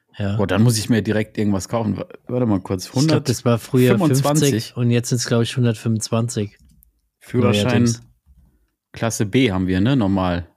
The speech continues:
Speaker 1: Also
Speaker 2: Ich weiß nicht, was du
Speaker 1: das
Speaker 2: hast, aber ich hab ja,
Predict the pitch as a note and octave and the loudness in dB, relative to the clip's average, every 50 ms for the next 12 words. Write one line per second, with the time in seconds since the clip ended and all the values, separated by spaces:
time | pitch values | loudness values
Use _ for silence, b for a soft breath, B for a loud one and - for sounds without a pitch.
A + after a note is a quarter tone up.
0 | _ _ _ _ - F#2+ F2+ F#2 F#2 F#2 F2+ A2+ A#2+ A#2+ - C#3 G#2+ G#2 A2 G#2 | _ _ _ _ -6 -4 -4 -2 -2 -2 0 0 -2 0 -2 -4 -2 -2 -4 -4
1 | - - G#2+ G#2+ G#2+ - - A2 G2 G2 G#2 G#2 - - G#2+ - A2+ G#2 G2+ G2+ | -2 -2 0 0 0 -2 -2 -6 -4 -4 -4 -6 -4 -4 -4 -2 -2 -2 0 0
2 | G2+ G2 | -2 -4